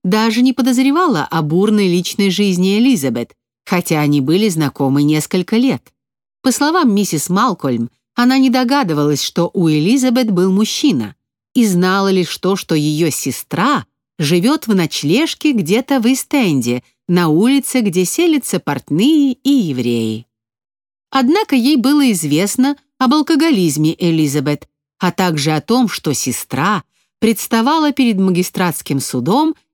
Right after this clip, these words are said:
и сидела в каталажке за пьянство. Примерно с тысяча восемьсот восемьдесят шестого года и до самой смерти в поведении Элизабет прослеживаются существенные перемены.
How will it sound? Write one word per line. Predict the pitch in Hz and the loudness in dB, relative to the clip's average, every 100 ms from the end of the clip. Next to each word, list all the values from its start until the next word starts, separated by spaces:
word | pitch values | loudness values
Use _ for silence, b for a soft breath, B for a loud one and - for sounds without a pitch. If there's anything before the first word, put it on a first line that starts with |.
| - | -2
и | 320 | 0
сидела | - 285 262 349 311 | 2 2 2 2 0
в | - | -2
каталажке | 185 - 135 127 175 285 - - 330 - _ | -4 -2 -2 0 -2 -2 -4 -2 -2 -4 _
за | - 240 | -2 -2
пьянство. | - 110 123 131 - - 127 131 _ _ _ _ _ _ _ _ _ _ _ - | -4 -4 -2 -2 -4 -6 -6 -8 _ _ _ _ _ _ _ _ _ _ _ 0
Примерно | 247 254 311 277 269 | 2 4 2 2 0
с | - | 0
тысяча | 294 320 - 196 | 0 0 0 -2
восемьсот | 190 190 202 226 175 | 0 -2 0 -2 0
восемьдесят | 214 220 202 165 160 | 0 0 -2 -2 -6
шестого | - 156 - 208 151 | -6 -6 -2 -2 -2
года | 139 170 214 202 | -2 0 0 2
и | 190 | 0
до | 160 151 | 0 -2
самой | - 208 180 | 0 0 0
смерти | 151 - 160 220 196 202 190 | -2 -2 0 0 -2 -4 -4
в | - | -2
поведении | 185 202 285 320 285 269 - | -2 0 2 4 4 2 0
Элизабет | 202 226 277 247 247 233 | 0 2 2 0 0 -2
прослеживаются | - 151 - 160 214 190 185 180 170 | -4 -4 -2 -2 0 -2 -2 -2 -6
существенные | - 135 - 147 143 147 139 139 | -6 -6 -4 -4 -4 -4 -2 -2
перемены. | 143 131 131 127 104 104 | -4 -2 -2 -2 -4 -10